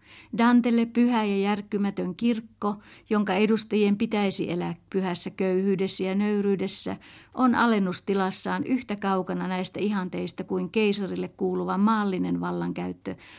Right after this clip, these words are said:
oikeamielisyydestä ja lahjomattomuudesta. Kotikaupungin riidat ja turmelus,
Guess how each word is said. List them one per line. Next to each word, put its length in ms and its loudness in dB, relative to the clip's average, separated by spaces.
oikeamielisyydestä 1300 0
ja 180 -4
lahjomattomuudesta. 1120 -6
Kotikaupungin 720 2
riidat 420 2
ja 100 -2
turmelus, 800 -2